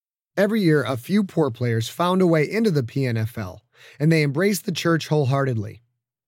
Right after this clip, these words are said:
Some believed, some didn't, but for all, the church was their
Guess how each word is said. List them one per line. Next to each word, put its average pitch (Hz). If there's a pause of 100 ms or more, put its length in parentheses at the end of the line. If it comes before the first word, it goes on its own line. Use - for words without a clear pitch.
(180)
Some 220
believed, 143
some 147
didn't, 117 (380)
but 180
for 196
all, 185 (120)
the 311
church 208
was 170
their 165